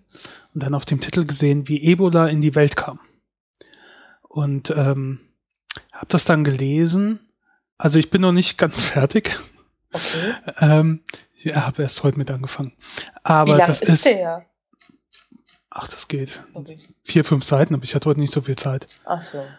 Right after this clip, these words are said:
Speaker 1: Ähm, aber der ist tierisch interessant, weil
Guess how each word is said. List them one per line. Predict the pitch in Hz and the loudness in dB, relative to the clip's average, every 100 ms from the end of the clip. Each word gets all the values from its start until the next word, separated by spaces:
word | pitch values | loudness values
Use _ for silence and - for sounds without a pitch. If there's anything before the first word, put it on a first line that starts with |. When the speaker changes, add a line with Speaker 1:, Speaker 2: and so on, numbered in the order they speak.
| _ _ _ _ - | _ _ _ _ 0
Speaker 1:
Ähm, | 156 139 139 139 135 _ _ _ _ _ _ _ _ _ _ _ _ _ _ _ - - | 4 6 4 0 -4 _ _ _ _ _ _ _ _ _ _ _ _ _ _ _ -20 -10
aber | - 139 | -2 0
der | 151 - | 0 -2
ist | 147 - - | -8 -8 -12
tierisch | - 202 208 185 - | 0 4 4 2 0
interessant, | 170 - 151 160 151 139 _ - - - | -2 2 2 4 2 0 _ -20 -20 -10
weil | 151 147 160 190 | 0 4 4 4